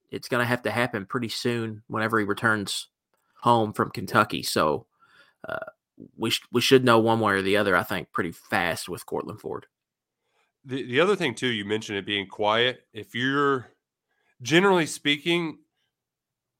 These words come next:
Speaker 2: in the transfer portal, the, the quieter recruitments are the ones that end up working out better <laughs> for your team. Like Durante Davis, the Jackson State kid,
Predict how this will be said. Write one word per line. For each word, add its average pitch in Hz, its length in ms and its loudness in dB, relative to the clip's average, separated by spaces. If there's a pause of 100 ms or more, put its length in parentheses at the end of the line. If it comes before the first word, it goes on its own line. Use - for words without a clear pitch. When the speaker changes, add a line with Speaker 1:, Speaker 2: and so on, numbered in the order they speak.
(540)
Speaker 2:
in 147 140 0
the 156 60 0
transfer 143 440 0
portal, 160 360 0
the, 123 140 -4
the 123 180 -10
quieter 147 540 4
recruitments 113 640 -4
are 104 80 -6
the 101 80 -6
ones 101 560 -6 (480)
that 107 100 -4
end 120 180 0
up 101 120 -2
working 113 340 -2
out 98 240 -2
better 110 340 -4
<laughs> - 140 -18
for 123 600 -2 (420)
your 113 100 -2
team. 117 280 0
Like 98 180 -4
Durante 113 400 -2
Davis, 104 420 -4
the 98 220 -10
Jackson 107 360 -2
State 107 300 -2
kid, 95 320 -6